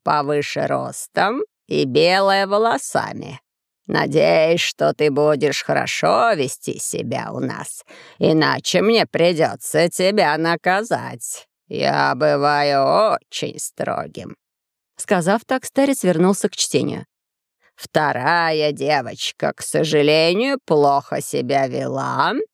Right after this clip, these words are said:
и мне пришлось ее наказать. Щеки у нее скоро заживут, а во всем остальном она годится в танцовщице и по хозяйству.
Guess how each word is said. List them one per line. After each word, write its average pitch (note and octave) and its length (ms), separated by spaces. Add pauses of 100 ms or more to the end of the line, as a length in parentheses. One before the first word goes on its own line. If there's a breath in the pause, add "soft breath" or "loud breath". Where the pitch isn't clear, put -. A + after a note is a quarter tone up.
(160)
и C#3 140
мне C#3 340
пришлось F3 680
ее E3+ 320
наказать. - 1080 (420 loud breath)
Щеки D#3+ 640
у D3 100
нее D3 240
скоро D#3+ 480
заживут, D3+ 920 (100)
а C#3 140
во D3 140
всем D3 340
остальном C#3 1000 (140)
она C#3 380
годится C#3 640
в - 80
танцовщице E3 1160
и C4+ 40
по - 160
хозяйству. - 1040